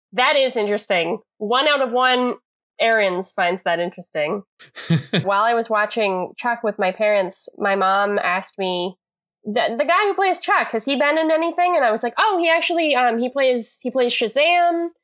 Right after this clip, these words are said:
Speaker 1: He, w-, I said, "He was in The Marvelous Mrs. Maisel and he plays Shazam." And she was like,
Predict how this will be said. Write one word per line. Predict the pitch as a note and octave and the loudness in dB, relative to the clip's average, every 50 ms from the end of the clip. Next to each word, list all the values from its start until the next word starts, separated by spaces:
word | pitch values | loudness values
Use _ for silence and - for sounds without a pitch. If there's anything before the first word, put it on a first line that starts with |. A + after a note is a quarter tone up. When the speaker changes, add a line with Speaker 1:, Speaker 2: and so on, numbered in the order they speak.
| _ _ _ | _ _ _
Speaker 1:
He, | - B3 | -4 -2
w-, | A#3 A3+ - - | -2 -2 -2 0
I | A3+ A3 A3+ | -2 -2 0
said, | A3+ C#4 B3 G#3+ G#3+ | 0 0 0 0 -2
"He | A#3 G#3 | -2 -2
was | G#3+ A3+ | -2 0
in | C#4+ D#4 | 0 0
The | D#4 | 2
Marvelous | D#4 D#4+ E4 D#4+ E4 E4 D#4+ D#4 | 2 2 2 2 0 -2 -2 -4
Mrs. | D#4 C#4+ D4 C#4 | -4 -4 -2 0
Maisel | C#4 C4 C4+ B3 C4+ C4 C4 | 0 0 0 2 0 0 2
and | - A3+ A3+ | 0 0 0
he | A3 | -2
plays | - A#3+ A3 G#3+ G#3 | -2 0 -2 -2 0
Shazam." | - A3+ G#3 G#3+ G#3 F#3 E3+ D#3+ | -2 -4 -2 0 0 0 0 0
And | E3+ F3 | -2 -2
she | - A#3 | -2 -2
was | G3+ | -2
like, | G#3+ G3+ G#3 | 0 -2 -4